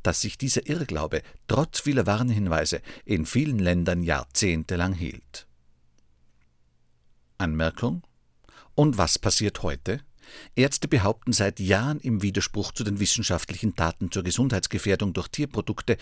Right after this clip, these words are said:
dass sich Erwachsene und insbesondere Kinder nicht vegan ernähren sollten. Denn eine vegane Ernährung sei angeblich eine Mangelernährung. Folge: Herz-Kreislauf-Erkrankungen, Krebs, Diabetes,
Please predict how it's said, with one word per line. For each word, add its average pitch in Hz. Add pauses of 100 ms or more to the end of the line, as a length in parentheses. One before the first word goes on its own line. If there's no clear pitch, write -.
(280)
dass -
sich 104
Erwachsene 120
und 127
insbesondere 131
Kinder 98 (280)
nicht -
vegan 87
ernähren 101
sollten. - (560)
Denn 85
eine 80
vegane 107
Ernährung 120
sei 85
angeblich 104
eine 101
Mangelernährung. 95 (400)
Folge: 82 (540)
Herz-Kreislauf-Erkrankungen, 95 (320)
Krebs, - (240)
Diabetes, 95